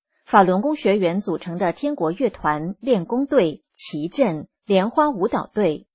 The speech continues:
腰鼓队、横幅队、L E D车逐一亮相，在第五大道上浩浩荡荡。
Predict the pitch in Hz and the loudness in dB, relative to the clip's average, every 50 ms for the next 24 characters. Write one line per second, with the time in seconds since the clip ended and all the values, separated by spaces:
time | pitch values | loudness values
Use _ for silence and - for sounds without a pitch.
0 | _ - 277 285 294 - - 190 151 - - - 208 180 151 135 - _ _ _ | _ 2 4 4 4 2 -2 -6 -8 -8 -4 -2 -2 -2 -2 -2 -6 _ _ _
1 | _ - - 214 214 294 - - - 156 160 - 277 220 156 147 - - _ _ | _ -6 -4 -2 -2 -2 -4 -6 -6 -6 -4 2 2 2 2 2 -4 -10 _ _
2 | _ _ _ _ - 190 208 262 294 - 277 254 196 - 226 190 165 - - - | _ _ _ _ 0 2 4 4 2 2 0 -4 -4 -2 -4 -4 -4 -4 -4 -2
3 | 247 247 247 254 254 - - 196 170 180 220 254 294 294 294 277 170 127 - - | 0 0 0 0 -4 -6 -4 -2 -2 -2 -2 -2 -2 -2 -2 -4 -6 -6 -10 -6
4 | - 196 156 139 - - _ _ _ _ _ _ _ _ _ _ - 269 240 233 | -4 -2 -2 -4 -6 -12 _ _ _ _ _ _ _ _ _ _ 4 4 4 4
5 | 240 320 320 277 165 139 - 233 226 196 196 233 190 165 - - 214 170 151 151 | 4 2 0 0 -2 -2 -4 -4 -4 -2 -2 0 -2 -2 -2 -2 -4 -4 -4 -6
6 | - - - 320 269 180 156 - - 175 160 - 220 185 156 151 - 190 160 143 | -10 -8 -4 -2 -2 -2 -2 -4 -6 -8 -4 -4 -4 -6 -4 -2 -2 -2 -2 -2
7 | 147 196 | -8 -14